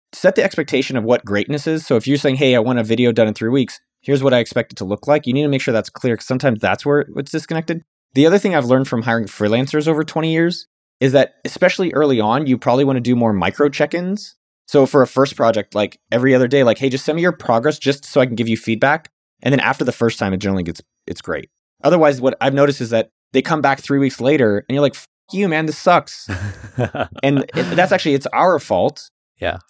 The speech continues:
Speaker 1: And I've learned this from freelancers 'cause the communication was, is always hard when you're working remotely. And so it's like, "Hey, just show me,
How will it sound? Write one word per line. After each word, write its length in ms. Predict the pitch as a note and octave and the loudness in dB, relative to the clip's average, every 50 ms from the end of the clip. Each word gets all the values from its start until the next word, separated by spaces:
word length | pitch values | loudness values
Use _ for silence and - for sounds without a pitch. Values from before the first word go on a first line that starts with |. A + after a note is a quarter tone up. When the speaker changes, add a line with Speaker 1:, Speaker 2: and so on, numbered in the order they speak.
| _ - | _ 0
Speaker 1:
And 100 | C3+ D3+ | 2 2
I've 80 | C#3+ | 4
learned 140 | D#3+ F#3+ G3+ | 4 2 2
this 80 | G#3 - | 2 0
from 120 | D#3+ C#3 | -2 -2
freelancers 500 | C3+ D3 D3+ D3 D3 B2+ - G#2+ G2+ - | 0 0 2 2 2 0 -2 -4 -8 -6
'cause 100 | - B2 A2 | -6 -6 -8
the 60 | G#2+ | -6
communication 540 | - C3+ C3 B2+ - - B2+ B2+ - B2 A2 | -4 -2 -2 -2 0 0 -2 -2 -2 -4 -4
was, 140 | G2 G#2+ - | -6 -6 -6
is 120 | G#2+ G#2+ A2+ | -4 -2 0
always 200 | A2+ G#2+ G2 - | 0 0 0 0
hard 240 | - A2+ A2 G#2+ | 0 0 2 2
when 80 | G#2+ G2+ | 2 0
you're 100 | F#2+ F#2+ | 2 0
working 420 | G2 G2 - G#2 F#2+ F#2 F2+ E2 - _ _ | 0 0 -2 -4 -4 -4 -6 -8 -12 _ _
remotely. 680 | - F#2 G2+ F#2+ F#2 F#2+ G2 G#2+ F#2+ E2 E2 F2+ - _ _ _ _ _ _ | -6 -4 -2 0 0 -2 -2 -2 -4 -4 -4 -6 -10 _ _ _ _ _ _
And 100 | - A#2+ | -10 0
so 100 | - D#3 | 2 2
it's 100 | - - | 4 4
like, 100 | D3+ C3 | 2 0
"Hey, 120 | D3+ D#3 B2+ | 0 0 -2
just 140 | C3 C3 - | -2 -2 0
show 140 | D#3+ D#3 | 0 0
me, 260 | E3 F#3+ G3+ - - | 0 0 -2 -2 -4